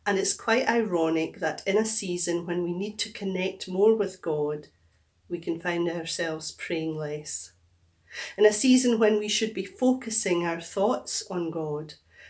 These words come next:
recognising who he is and what he has done, that he is pushed to the edge of our preparations.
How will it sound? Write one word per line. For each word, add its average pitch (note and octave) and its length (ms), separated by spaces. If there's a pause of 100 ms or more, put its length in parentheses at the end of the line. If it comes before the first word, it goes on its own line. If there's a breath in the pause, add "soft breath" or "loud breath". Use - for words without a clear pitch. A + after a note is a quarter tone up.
recognising G3+ 960
who A#3 140
he G#3+ 160
is G3+ 460
and F3+ 180
what G3+ 160
he F3+ 140
has E3+ 200
done, F3+ 520 (680)
that - 160
he F3+ 100
is F3+ 100
pushed - 640
to - 120
the - 180
edge E3 260
of E3+ 120
our D#3+ 120
preparations. D#3 1120